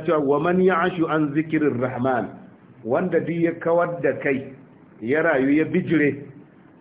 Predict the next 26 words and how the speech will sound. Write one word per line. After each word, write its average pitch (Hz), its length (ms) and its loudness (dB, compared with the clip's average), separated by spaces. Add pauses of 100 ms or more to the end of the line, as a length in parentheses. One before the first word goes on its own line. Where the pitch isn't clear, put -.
(140)
akan 123 320 -4
ambaton 117 460 -4
Allah, 127 300 -2 (640)
akan 120 520 -4
kin 143 200 0
bin 123 220 0
littafin 120 540 -2
Allah, 120 320 -2 (420)
akan 135 320 -4
kin 139 220 0
bin 120 400 0
biyayya 127 480 2
daga 98 240 -4
Allah 135 240 2
mai 107 160 0
rahama, 123 320 -2 (1000)
wanda 151 360 0
duk 156 180 0
bai 160 120 2
bi 135 100 0
littafin 135 440 -2
nan 139 160 0
ba, - 300 -2 (220)
nuqayyid 110 640 -2
lahu 107 340 -4
shaytanan. 101 520 -4